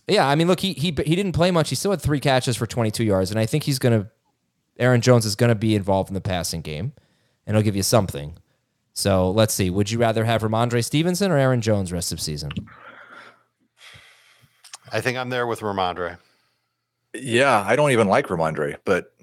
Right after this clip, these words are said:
Speaker 2: Yeah.
Speaker 3: at least he's not old.
Speaker 1: Okay. Um, buy or sell, last one from Texas Bruin sixty-seven. Dalton Kincaid. This is a little ambitious, Texas Bruin, I'm not gonna lie.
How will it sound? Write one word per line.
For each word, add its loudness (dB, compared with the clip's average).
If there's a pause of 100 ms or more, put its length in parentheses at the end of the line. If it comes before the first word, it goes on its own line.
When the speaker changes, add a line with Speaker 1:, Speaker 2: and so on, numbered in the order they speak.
Speaker 2:
Yeah. 0
Speaker 3:
at 2
least -2
he's -4
not 2
old. 0 (1300)
Speaker 1:
Okay. 0 (180)
Um, 2
buy 4
or 4
sell, 0
last 0
one -2
from -8
Texas -6
Bruin 2
sixty-seven. -4 (260)
Dalton 2
Kincaid. 2
This -4
is -4
a 0
little 2
ambitious, -2
Texas -6
Bruin, -2
I'm -2
not -2
gonna -6
lie. -4